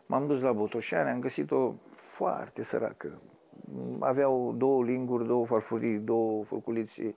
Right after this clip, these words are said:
atât era în casă. Cât mâncau două persoane. Dacă venea a treia, treia să vină cu farfuria de acasă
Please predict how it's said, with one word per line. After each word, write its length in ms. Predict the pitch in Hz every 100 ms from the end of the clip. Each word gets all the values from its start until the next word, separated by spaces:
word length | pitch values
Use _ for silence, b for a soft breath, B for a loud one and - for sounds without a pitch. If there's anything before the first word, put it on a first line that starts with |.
| B B B
atât 280 | 160 143
era 160 | 104 95
în 80 | 90
casă. 260 | 80 - - - B B B B B -
Cât 120 | 185
mâncau 320 | 185 165 185 170
două 180 | 175
persoane. 420 | 170 170 - 110 - _ _ b b b
Dacă 220 | 165 143
venea 240 | 156 180 170
a 60 |
treia, 340 | 147 190 202 220 - - -
treia 220 | 165 165
să 100 | 170
vină 200 | 175 175
cu 300 | - 175 170
farfuria 380 | 160 156 160 156
de 80 | 147
acasă 260 | 147 -